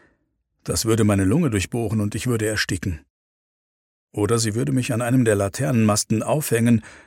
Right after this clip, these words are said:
mit dem Seil, welches sie zusammengerollt an ihrem Gürtel trug. Aber am meisten fürchtete ich mich vor ihren Augen. Ich stellte mir vor, was passieren würde,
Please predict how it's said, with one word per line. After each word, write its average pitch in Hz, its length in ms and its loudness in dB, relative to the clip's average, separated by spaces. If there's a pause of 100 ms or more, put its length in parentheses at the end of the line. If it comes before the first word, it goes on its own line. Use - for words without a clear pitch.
(140)
mit - 160 0
dem 151 120 6
Seil, 156 340 2
welches 131 300 0
sie 156 100 2
zusammengerollt 135 800 4
an 127 100 2
ihrem 120 240 4
Gürtel 117 320 2
trug. 92 380 -4 (760)
Aber 107 240 2
am 101 140 2
meisten 143 440 2
fürchtete 143 460 4
ich 123 120 2
mich 139 160 4
vor 127 120 2
ihren 120 280 2
Augen. 92 520 0 (760)
Ich - 140 -4
stellte 143 280 2
mir 117 140 4
vor, 147 220 0
was 123 140 2
passieren 127 560 2
würde, 165 300 4